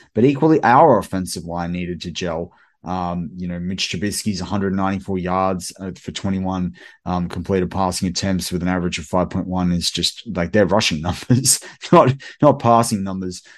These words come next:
Uh, so, you know, that's, it just, it is what it is. It's probably not a surprise. Uh, you've probably heard it from a million different podcasts and articles and everything else if you're a keen Steelers fan. And,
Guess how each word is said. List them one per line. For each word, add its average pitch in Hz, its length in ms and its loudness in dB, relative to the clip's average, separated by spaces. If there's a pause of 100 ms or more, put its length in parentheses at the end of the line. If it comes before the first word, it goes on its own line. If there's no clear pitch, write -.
(160)
Uh, 95 240 0
so, 98 500 2 (420)
you 110 160 2
know, 101 160 -2 (280)
that's, - 560 0 (560)
it 98 300 -6
just, 98 240 -4
it 107 80 2
is 113 180 4
what 107 120 2
it 95 80 -2
is. 117 220 4
It's 98 120 -12
probably 110 240 0
not 101 160 -2
a 92 40 -8
surprise. 107 760 0
Uh, 92 360 -6
you've 90 140 -8
probably 101 240 -4
heard 101 180 0
it 90 60 -6
from 98 160 -6
a 101 40 -4
million 98 220 -4
different 92 300 -8
podcasts 95 480 -4
and 95 100 -4
articles 95 520 -4
and 90 80 -4
everything 90 340 -6
else 98 300 -8
if 90 80 -18
you're 95 100 -4
a 92 60 -4
keen 95 280 -8
Steelers 95 400 -8
fan. 101 360 -4
And, 87 160 -8